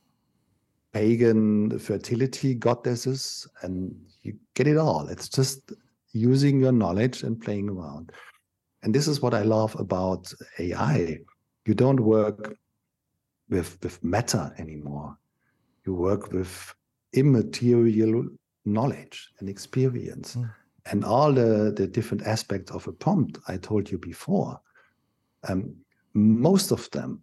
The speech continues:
Speaker 1: eight out of eleven, um, have a, a direct connection to your knowledge. If you are a photographer, if you are an artist, if you know about all those things,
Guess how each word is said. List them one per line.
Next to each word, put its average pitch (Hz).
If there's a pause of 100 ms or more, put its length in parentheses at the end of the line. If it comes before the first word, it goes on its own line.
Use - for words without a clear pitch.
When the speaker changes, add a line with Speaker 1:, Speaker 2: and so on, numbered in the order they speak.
(120)
Speaker 1:
eight 170
out 120
of -
eleven, 85 (720)
um, 95 (1700)
have 98
a, 98
a - (260)
direct 123 (380)
connection 92 (220)
to 95
your 85
knowledge. 71 (120)
If 113
you 107
are 73
a 78
photographer, 117
if 90
you 90
are 73
an 82
artist, 92
if 104
you 92
know 104
about 82
all 78
those 78
things, -